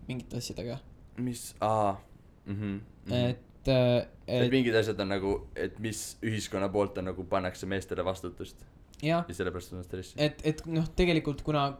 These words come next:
Speaker 1: kuna on vanem generatsioon praegu, kes mitte meid juhivad, vaid nagu, noh, meile määravad mingeid asju, on ju,
Speaker 2: Mhm.
Speaker 1: siis, siis, ja kuna neil on see rohkem kinnistunud veel, siis, siis mul on, noh, tihtipeale stress, äh,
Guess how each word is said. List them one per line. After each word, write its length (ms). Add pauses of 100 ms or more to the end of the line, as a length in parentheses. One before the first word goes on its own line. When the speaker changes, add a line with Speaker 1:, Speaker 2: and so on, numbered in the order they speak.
(400)
Speaker 1:
kuna 260
on 160
vanem 320
generatsioon 460
praegu, 240
kes 260 (220)
mitte 280
meid 220
juhivad, 500
vaid 300
nagu, 220 (160)
noh, 200
meile 240
määravad 320
mingeid 220
asju, 200
on 60
ju, 80 (200)
Speaker 2:
Mhm. 280
Speaker 1:
siis, 340
siis, 340
ja 180
kuna 160
neil 180
on 80
see 100
rohkem 280
kinnistunud 440
veel, 200 (380)
siis, 540
siis 260
mul 180
on, 140 (120)
noh, 280
tihtipeale 560
stress, 500 (200)
äh, 520